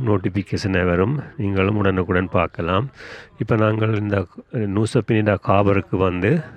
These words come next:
எங்கட நாங்க வந்த அதே போட்ல தான் நாங்க திரும்பி இப்ப சனூருக்கு போய் கொண்டிருக்கிறோம். சனூர்ல இருந்து பாலி போய் அங்க இருந்து நாங்கள் ஈஸ்ட் ஜாவா போய் அங்க இருக்கிற ஒரு ஆக்டிவ்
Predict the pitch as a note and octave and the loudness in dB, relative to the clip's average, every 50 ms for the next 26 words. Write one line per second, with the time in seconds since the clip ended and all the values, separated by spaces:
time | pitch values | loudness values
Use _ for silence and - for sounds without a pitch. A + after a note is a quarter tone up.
0 | - - - A2+ G2+ G#2 G#2+ G2+ G2+ G2 F#2+ G2 G2 G2 G2 G2 F#2+ F#2+ G2 - | -14 -8 -4 -4 -2 0 0 0 2 2 2 0 0 0 0 0 0 0 -2 -4
1 | - - - - - - - - - G2 G#2+ A2 A2 G2+ G2 G2+ G#2+ A2 A2 G#2+ | -8 -16 -20 -20 -20 -20 -10 -4 -2 0 2 4 4 4 4 4 4 4 2 2
2 | G#2 G2+ G2+ G2 G2+ - G2 F#2+ G2+ G#2 A#2 D3 E3+ D#3+ - - - - - A2+ | 2 2 2 2 2 0 2 2 4 4 4 2 2 -2 -4 -8 -8 -4 -2 0
3 | G2+ G2+ F#2 - - A2 G#2+ G#2 G2+ F#2+ G2+ - - - - G#2+ A#2 D#3 D#3 - | 0 0 0 -2 -2 0 0 0 2 4 2 2 2 2 2 0 2 2 0 -4
4 | - - - - - - - - - - - - - A2 G#2 G#2+ G#2+ G#2 G2 G2+ | -8 -10 -10 -10 -8 -8 -6 -6 -6 -6 -4 0 2 4 4 4 4 4 4 2
5 | - - A2 - - G#2 G2 F#2+ - - F#2 F2 D#2+ F2 E2+ D#2+ - F2+ F#2+ G2 | 2 0 -2 2 4 4 4 4 4 2 0 2 2 0 0 0 0 0 0 0
6 | C#3 D3+ - - - - - - - - - - - A#2+ A#2 C3 C3+ C3 B2+ B2+ | 0 -2 -6 -8 -10 -10 -10 -10 -10 -10 -8 -6 -4 0 0 2 2 2 2 2
7 | B2 B2 B2 B2 C3 D#3 D3+ B2+ A2+ A2+ A#2 A#2+ B2 B2 B2 - G#2+ G2+ F#2+ G2+ | 2 0 0 0 -2 -2 0 2 2 4 4 4 4 4 2 2 0 0 2 2
8 | A2+ D#3 F#3+ - - - - - - - - - - A2+ B2+ B2+ B2+ C3 B2+ A#2+ | 2 0 -2 -4 -4 -6 -6 -6 -6 -6 -6 -4 -2 -2 0 2 2 2 4 4
9 | A#2+ A#2+ A#2 B2 D3+ C#3+ C3 A#2 A2 A2+ A2 G2 F#2+ A2 D3+ G3 - - - - | 2 0 0 0 0 2 2 2 2 2 0 0 0 0 0 -2 -4 -6 -8 -8
10 | - - - - - - A#2 C3 D3+ - - - C3+ A#2+ A#2 A#2 A#2+ A2 G#2+ F#2+ | -8 -6 -8 -8 -6 -2 0 0 2 2 2 4 4 4 6 6 6 4 4 4
11 | E2+ G2 F#2+ G2 - - - - - - - G#2+ B2 C3+ C3 C3+ B2+ B2 - - | 2 2 2 2 2 2 0 0 0 0 0 2 2 2 2 4 4 4 4 4
12 | B2+ A#2+ A#2 B2+ A2+ G#2 G#2+ G2+ - - C#3+ C3+ C3 | 4 4 4 4 4 2 2 2 2 2 2 4 4